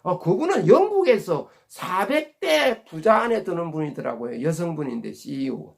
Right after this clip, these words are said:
여성분인데. 어, 그분은 투자, 주식 투자를 하시는 모양인데, 그분은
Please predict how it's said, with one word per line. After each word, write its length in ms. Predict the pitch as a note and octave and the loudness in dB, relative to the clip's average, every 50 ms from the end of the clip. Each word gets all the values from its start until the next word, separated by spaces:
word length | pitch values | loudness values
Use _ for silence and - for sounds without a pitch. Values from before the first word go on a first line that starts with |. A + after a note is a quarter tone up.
| _ C3 | _ -10
여성분인데. 800 | C3 B2+ D#3 D#3+ D3+ C3+ B2+ B2+ A#2 A2+ G#2+ A2 A2+ A2 - _ _ _ _ _ _ _ _ _ | -10 -6 -4 -4 -4 -4 -4 -6 -8 -8 -8 -10 -10 -12 -12 _ _ _ _ _ _ _ _ _
어, 320 | - C#3 D#3+ D#3+ D3+ D3 - | -6 -2 0 0 0 -2 2
그분은 400 | - A3 C#4+ F4+ G#4 G4 E4+ - | 2 2 4 4 4 4 2 0
투자, 380 | - E4 F#4 F4+ D4+ C#4 A3+ | -4 -6 0 2 2 2 2
주식 300 | - C#4+ F#4 F#4+ D#4 D4+ | 2 0 -2 -2 -2 -6
투자를 300 | - A#3 A#3 B3 A3+ G#3 | -8 -4 -2 -2 -2 -2
하시는 380 | G3 F3 A3 A#3 A3 A3+ A3 A3 | -2 -2 -4 -2 -2 0 -2 -2
모양인데, 580 | G#3+ F#3 F#3 F3+ E3+ D#3+ D3+ C3+ A#2 B2 A#2+ - | -2 0 0 0 0 0 -2 -4 -4 -6 -8 -4
그분은 480 | F3 G#3 B3+ E4 D#4+ C#4+ A#3+ C#3 - | -4 -2 0 2 2 2 2 0 -2